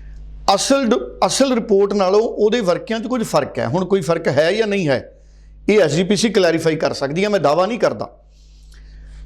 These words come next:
ਪਰ ਇੱਕ ਵਾਰੀ ਇੱਕ ਸ਼੍ਰੋਮਣੀ ਅਕਾਲੀ ਦਲ ਦੇ ਜਿਹੜੇ ਲੀਡਰ ਨੇ, ਉਹਨਾਂ ਨੇ ਪ੍ਰੈਸ ਕਾਨਫਰੰਸ ਕੀਤੀ।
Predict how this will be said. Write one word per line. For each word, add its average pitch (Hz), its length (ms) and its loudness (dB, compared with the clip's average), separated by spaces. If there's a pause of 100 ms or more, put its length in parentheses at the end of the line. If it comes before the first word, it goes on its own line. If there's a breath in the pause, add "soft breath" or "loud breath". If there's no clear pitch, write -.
ਪਰ 262 120 -2
ਇੱਕ 240 200 -4
ਵਾਰੀ 247 180 0
ਇੱਕ 240 160 -8 (240)
ਸ਼੍ਰੋਮਣੀ 196 460 -2
ਅਕਾਲੀ 208 300 0
ਦਲ 226 180 2
ਦੇ 233 100 2
ਜਿਹੜੇ 226 220 -2
ਲੀਡਰ 170 280 -2
ਨੇ, 226 160 -2
ਉਹਨਾਂ 226 220 -4
ਨੇ 226 80 -4
ਪ੍ਰੈਸ 170 280 -4
ਕਾਨਫਰੰਸ 165 420 -4
ਕੀਤੀ। 180 440 -8